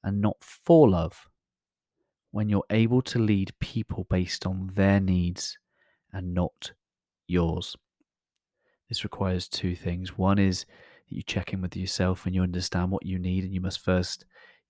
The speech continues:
give that to yourself. That means you can show up leading from love, not for love, because you are able to be unconditional. You do not need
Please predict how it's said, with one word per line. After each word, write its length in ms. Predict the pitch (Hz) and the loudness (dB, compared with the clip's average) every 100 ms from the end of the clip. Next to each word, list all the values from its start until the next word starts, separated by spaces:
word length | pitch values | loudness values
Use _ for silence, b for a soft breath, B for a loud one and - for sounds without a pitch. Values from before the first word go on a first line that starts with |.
| _ | _
give 340 | - 92 95 - _ - | 0 0 -2 -20 _ -8
that 420 | 98 90 - - _ | -2 -2 -4 -16 _
to 160 | - - | -8 -4
yourself. 720 | 92 98 - 107 107 - - - b b b b b b b _ _ _ _ - | -6 -4 0 4 4 2 -12 -20 b b b b b b b _ _ _ _ -4
That 140 | 98 | -2
means 300 | 101 98 95 | 0 0 -2
you 80 | 95 | -4
can 120 | 98 | -6
show 300 | - - 92 | -4 0 2
up 60 | 71 | 2
leading 320 | 92 90 95 | -2 -4 -8
from 400 | - 101 92 92 | -4 0 0 0
love, 300 | 90 87 - | -2 -4 -8
not 180 | 98 - | -10 -10
for 340 | - 107 92 | 0 2 4
love, 220 | 90 87 | 2 -2
because 400 | - 92 95 90 | -6 -8 -6 -4
you 180 | 98 92 - _ - | -2 -2 -4 _ -12
are 140 | 90 - | -8 -4
able 320 | 98 90 90 | -4 -4 -6
to 140 | - | -6
be 160 | 98 - | -8 -6
unconditional. 840 | - 92 95 - 92 98 - - 92 | -6 -6 -8 -10 -6 -4 -4 -4 -4
You 220 | 92 101 | -2 -4
do 160 | 98 98 | -2 -2
not 180 | 98 - | -2 -4
need 360 | 95 90 90 | -4 -4 -6